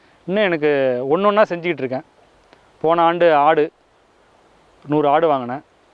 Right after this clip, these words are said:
அதுல மிகப்பெரிய நஷ்டம். அதனால ஒவ்வொரு முறையும் நான் இந்த நெல் சாகுபடி, பருத்தி, இது மூலியமா வரக்கூடிய, மீன் வளர்ப்பு மூலியமா வரக்கூடிய வருமானங்களை மறுபடியும் நான், நான் லாபத்தை தனியா எடுத்து வைக்காம மறுபடியும் இதிலேயே முதலீடு, முதலீடு செஞ்சுக்கிட்டே இருக்கிறதுனால இப்போதைக்கு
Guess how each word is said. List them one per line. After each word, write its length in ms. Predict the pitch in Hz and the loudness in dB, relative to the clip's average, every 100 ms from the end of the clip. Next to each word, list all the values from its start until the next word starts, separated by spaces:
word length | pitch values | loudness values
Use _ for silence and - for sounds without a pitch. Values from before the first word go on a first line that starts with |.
| _ | _
அதுல 360 | 135 147 143 131 | -4 0 0 0
மிகப்பெரிய 800 | 135 156 147 151 156 143 123 117 | -2 -4 -2 0 0 2 0 -4
நஷ்டம். 440 | 113 123 - 143 165 _ _ _ | -6 -8 -4 -6 -6 _ _ _
அதனால 220 | 175 208 | -4 0
ஒவ்வொரு 340 | 160 196 220 208 | 2 4 4 4
முறையும் 320 | 196 220 233 | 0 0 0
நான் 160 | 202 | 0
இந்த 260 | 175 156 143 | 0 0 -2
நெல் 280 | 131 175 202 | -2 -2 -2
சாகுபடி, 480 | 180 175 165 170 180 | 0 0 0 0 -2
பருத்தி, 440 | 170 156 156 165 165 | 0 -2 -2 -2 -2
இது 160 | 156 147 | -2 -2
மூலியமா 540 | 143 147 165 175 175 | -4 -4 -4 -2 0
வரக்கூடிய, 380 | 151 151 151 135 | 0 0 -2 -2
மீன் 180 | 147 156 | -2 -2
வளர்ப்பு 320 | 143 135 139 | -4 -4 -6
மூலியமா 320 | 143 143 151 | -4 -4 -2
வரக்கூடிய 380 | 139 131 131 123 | -2 -4 -4 -4
வருமானங்களை 480 | 147 143 120 117 156 _ _ _ | -4 -6 -6 -12 -16 _ _ _
மறுபடியும் 500 | - 147 185 190 208 | -4 0 0 0 -2
நான், 160 | 175 147 | 0 -2
நான் 220 | 139 127 | -2 0
லாபத்தை 300 | 143 180 185 180 | 0 0 -2 -4
தனியா 220 | 147 160 | -4 -4
எடுத்து 340 | 143 143 175 | -4 -4 -4
வைக்காம 300 | 143 135 135 | -4 -4 -8
மறுபடியும் 440 | 143 147 185 202 165 | -4 -4 -2 -4 -4
இதிலேயே 220 | 170 185 | -2 -2
முதலீடு, 320 | 160 160 147 | -2 -2 -4
முதலீடு 340 | 143 151 147 135 | -4 -4 -4 -6
செஞ்சுக்கிட்டே 340 | 143 139 151 | -6 -4 -4
இருக்கிறதுனால 400 | 131 123 113 139 - _ _ - _ | -4 -10 -10 -14 -16 _ _ -20 _
இப்போதைக்கு 540 | 160 147 160 156 190 | -8 -2 0 0 -4